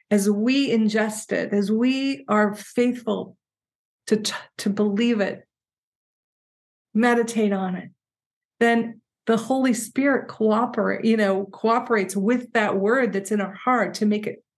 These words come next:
a reality. So I, I think that someone, um,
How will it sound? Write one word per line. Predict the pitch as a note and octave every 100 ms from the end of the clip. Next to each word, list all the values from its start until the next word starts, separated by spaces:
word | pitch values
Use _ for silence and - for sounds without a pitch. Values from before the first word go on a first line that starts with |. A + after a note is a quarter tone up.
| G3+
a |
reality. | F#3 F3+ F3+ F3+ F3+ F3+ F#3 F#3 - _ _ _ _ _ _ _
So | - B3+
I, | B3+ A#3+ B3
I | A#3+
think | A#3 F4 F#4+
that | A#3+ -
someone, | - B3 B3 B3 B3 B3 B3+ - _ -
um, | G3+ G3+ G3 G3 G3+ G#3